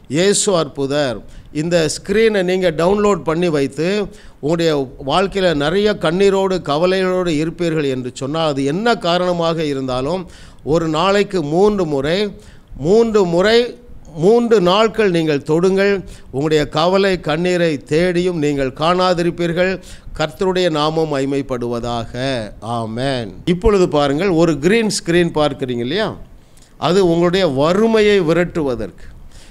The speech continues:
இல்லாமையை இல்லாமல் ஆக்குவதற்கு, கடன் பிரச்சனையை விரட்டுவதற்கு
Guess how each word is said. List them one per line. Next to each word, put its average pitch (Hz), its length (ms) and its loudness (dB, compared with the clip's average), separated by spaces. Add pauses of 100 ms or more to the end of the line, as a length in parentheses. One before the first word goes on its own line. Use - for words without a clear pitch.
(120)
இல்லாமையை 208 840 2
இல்லாமல் 190 540 2
ஆக்குவதற்கு, 131 720 -4 (400)
கடன் 208 360 2
பிரச்சனையை 202 640 2
விரட்டுவதற்கு 175 920 0